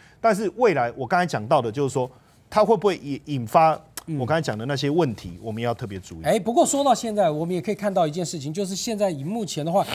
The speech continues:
Speaker 2: 这种新创公司的发展来说，其实未来的整个取向，很多东西是有一些变数在其中的。
Speaker 1: 对，所以为什么孙正义投的这些
Speaker 2: 嗯。
Speaker 1: 公司，刚开始很，很多啊，你看投了四，这个，这个四，呃，多达四七家亏损，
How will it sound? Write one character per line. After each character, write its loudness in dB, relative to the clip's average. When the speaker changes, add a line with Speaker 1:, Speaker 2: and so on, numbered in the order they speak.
Speaker 2:
这 4
种 0
新 -4
创 2
公 -4
司 -6
的 -2
发 -2
展 -4
来 -8
说， -6
其 -8
实 -6
未 2
来 2
的 -4
整 -8
个 -6
取 -8
向， -2
很 -2
多 0
东 -4
西 -6
是 -6
有 -4
一 -6
些 -6
变 -6
数 -8
在 -4
其 -12
中 -12
的。 -10
Speaker 1:
对， 4
所 2
以 4
为 6
什 0
么 0
孙 2
正 0
义 -2
投 -2
的 4
这 2
些 0
Speaker 2:
嗯。 -6
Speaker 1:
公 2
司， -2
刚 2
开 2
始 -6
很， -6
很 -8
多 4
啊， 6
你 -6
看 -2
投 2
了 0
四， -6
这 0
个， 6
这 -2
个 4
四， -4
呃， 0
多 2
达 4
四 -4
七 -8
家 0
亏 -6
损， -14